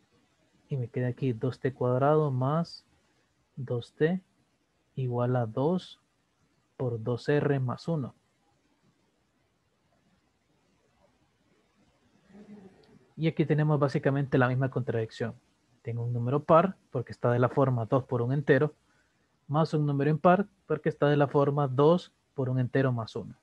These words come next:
Entonces se puede llegar a la misma contradicción, pero, eh, como me interesa también que ustedes vean diferentes tipos de contradicciones, no solamente la misma todo el tiempo, fíjense que hay una que se puede generar,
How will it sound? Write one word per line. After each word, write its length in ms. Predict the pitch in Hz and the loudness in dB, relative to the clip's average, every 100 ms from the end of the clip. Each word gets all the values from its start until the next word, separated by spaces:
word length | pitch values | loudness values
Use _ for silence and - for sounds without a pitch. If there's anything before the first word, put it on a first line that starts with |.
| _ _ _ _ _ _ _ _ _ _ _ _ _ _ _ _ - | _ _ _ _ _ _ _ _ _ _ _ _ _ _ _ _ -8
Entonces 280 | 151 170 | -4 -4
se 80 | 156 | -4
puede 220 | 135 165 | 2 6
llegar 180 | 170 170 | 6 8
a 40 | 160 | 6
la 100 | 151 | 6
misma 180 | 156 | 2
contradicción, 680 | 151 139 131 120 - 123 110 - | 0 0 0 -2 -2 -6 -4 4
pero, 320 | 185 185 185 _ _ - _ | 6 6 2 _ _ -20 _
eh, 600 | 143 135 131 127 123 120 113 | 0 2 4 2 2 -2 -2
como 180 | 139 131 | -2 0
me 80 | |
interesa 380 | 131 131 147 160 | 0 2 2 2
también 400 | 160 160 175 170 | 0 2 2 2
que 100 | - | 0
ustedes 320 | 127 143 143 | -2 2 2
vean 340 | 135 151 156 131 | 6 4 4 -4
diferentes 560 | 127 127 131 170 139 | -6 -4 -4 -4 -6
tipos 280 | - 147 143 | -8 -6 -6
de 100 | 127 | -6
contradicciones, 640 | - 123 120 117 - 156 156 | -8 -6 -6 -6 -6 -4 -4
no 140 | 131 | -6
solamente 520 | - 120 123 123 117 120 | -6 -6 -4 -6 -6 -6
la 100 | 117 | -4
misma 360 | 143 139 135 | -6 -6 -6
todo 200 | 131 123 | -6 -8
el 80 | 143 | -4
tiempo, 380 | 147 123 123 151 - _ _ - | -4 -4 -8 -14 -16 _ _ -6
fíjense 360 | 143 151 160 | -4 -2 -2
que 80 | 156 | 2
hay 80 | 147 | 2
una 200 | 151 160 | 2 -2
que 120 | 151 | -6
se 140 | 131 | -8
puede 400 | 127 127 131 127 | -6 -4 -4 -4
generar, 440 | 117 135 139 131 | -4 -4 -2 -2